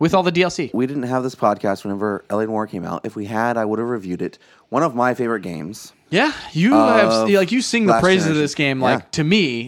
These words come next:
Speaker 1: n-, maybe not on the
Speaker 2: Did you
Speaker 1: podcast,
Speaker 2: ever
Speaker 1: but to
Speaker 2: play
Speaker 1: me
Speaker 2: it?
Speaker 1: all the time. I played through most of it. I
Speaker 2: Okay.
Speaker 1: never, I never got to, like, I got partial way through the main quest line, or
Speaker 2: Yeah,
Speaker 1: maybe
Speaker 2: yeah.
Speaker 1: I quit right before the main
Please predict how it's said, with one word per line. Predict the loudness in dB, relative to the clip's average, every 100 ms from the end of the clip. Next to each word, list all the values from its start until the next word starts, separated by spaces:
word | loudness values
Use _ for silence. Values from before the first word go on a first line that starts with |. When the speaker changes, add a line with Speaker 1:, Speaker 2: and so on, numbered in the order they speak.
| -2
Speaker 1:
n-, | 2
maybe | 4
not | 6
on | 4
the | 4
Speaker 2:
Did |
you | 4
Speaker 1:
podcast, | 4
Speaker 2:
ever | 4
Speaker 1:
but | 4
to | 4
Speaker 2:
play | 4
Speaker 1:
me | 4
Speaker 2:
it? |
Speaker 1:
all | 6 6
the | 4
time. | 2 0
I | 0
played | 0 2 2 2
through | 0 2
most | 2 4 2 2 -2
of | -2
it. | 0
I |
Speaker 2:
Okay. | 2
Speaker 1:
never, | 4 2 0
I | 2
never | 2 2 2
got | 2 2
to, | 2 0
like, | 2 2
I | 0
got | 2 2 2 -2 _ -20 -20 -6
partial | 0 2 4
way | 4 2
through | 2 4 4
the | 4 2
main | 2 2 0 -2
quest | -2 -2 -4
line, | -2
or | 2
Speaker 2:
Yeah, | 4
Speaker 1:
maybe | 4
Speaker 2:
yeah. |
Speaker 1:
I | 2
quit | 0 0
right | -2
before | -2 -6 -4 -4
the | -4
main | -4 -2 -2 -2 -6 -10